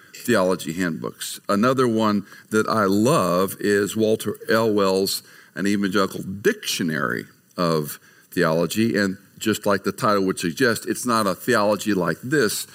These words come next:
but you look up the topic of modalism, you look up the topic of, uh, sanctification or predestination or election,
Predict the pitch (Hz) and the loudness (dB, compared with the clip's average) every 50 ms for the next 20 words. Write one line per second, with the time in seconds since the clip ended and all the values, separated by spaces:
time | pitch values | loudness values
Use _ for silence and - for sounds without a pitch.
0 | - - - - 107 104 - 120 113 107 120 113 - 117 - - 107 - - 131 | -20 -12 -6 -4 -4 -2 0 0 0 0 0 0 -2 -2 -2 -2 -4 -2 0 0
1 | 113 107 - - 113 92 98 82 80 92 101 107 110 123 135 147 151 - 113 107 | 0 0 0 -2 -2 0 -2 -2 0 0 0 2 4 4 4 4 2 2 2 2
2 | 104 92 - - 80 64 - - - - - - - 104 104 110 110 107 - 117 | 2 2 2 -2 -4 -6 -6 -8 -12 -18 -12 -6 -2 0 2 2 2 0 0 -2
3 | - 151 - - - 139 117 110 - - 123 - - - - 101 101 104 104 85 | -2 -4 -4 -2 0 0 0 0 0 -2 -4 -4 -2 0 0 2 2 2 2 0
4 | - - - - - - - - - - 92 98 95 95 92 - 135 139 135 139 | -4 -8 -14 -18 -20 -20 -20 -12 -4 0 0 2 2 2 2 2 0 0 0 0
5 | 160 139 - 160 160 - - - 165 156 156 151 - - - 85 71 - - - | -2 -2 0 -2 -2 -2 0 2 2 2 2 0 -2 -2 -4 -4 -4 -6 -8 -12
6 | _ - - - - 104 113 117 113 - - - - 175 160 156 156 151 143 - | _ -20 -20 -6 -2 2 2 2 2 0 -4 -4 0 0 2 2 2 2 0 0
7 | - 147 139 143 147 147 131 - - - - - 117 123 120 117 113 120 160 165 | -2 0 0 2 2 0 0 -2 -2 -2 0 2 2 4 4 2 2 2 0 0
8 | - - - 117 95 | -2 -4 -4 -4 -4